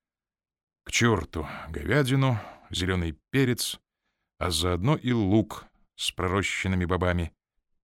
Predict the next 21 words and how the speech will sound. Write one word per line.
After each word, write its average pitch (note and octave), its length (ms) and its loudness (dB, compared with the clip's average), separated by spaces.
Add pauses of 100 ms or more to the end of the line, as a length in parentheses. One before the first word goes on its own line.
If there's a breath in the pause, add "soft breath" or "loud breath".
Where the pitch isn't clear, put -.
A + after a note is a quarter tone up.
(400)
Странно. D2+ 1000 -2 (680)
Только A2+ 440 0
что - 300 -6
была D2+ 300 -4
еда, D2+ 500 0 (920)
а E2 100 -4
теперь C#3+ 340 4
просто - 680 -4
мусор. D#2+ 720 -4 (920)
Я C#3 180 4
открыл F#2+ 340 0
пиво D#3+ 420 2 (460 soft breath)
и A2 140 4
стал C#3+ 320 4
пить - 360 0
прямо G#2 400 2
из G2 80 -2
бутылки. D#2 680 -6 (1120)
"Зачем A#2 540 2
ты F2+ 140 0
это?" E2 360 -2